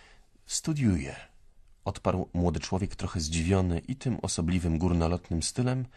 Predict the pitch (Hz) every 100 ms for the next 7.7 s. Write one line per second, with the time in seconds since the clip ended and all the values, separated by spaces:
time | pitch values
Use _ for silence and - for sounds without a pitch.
0 | - - - - 107 101 104 92 - 113
1 | 107 - 107 85 95 82 85 82 80 80
2 | - 90 85 78 80 87 80 73 - 80
3 | 73 87 78 78 - - - - - -
4 | - - _ - 90 92 92 - - -
5 | 285 233 73 - - - - - - -
6 | - - _ - 80 - - - 78 76
7 | 80 73 71 - - - -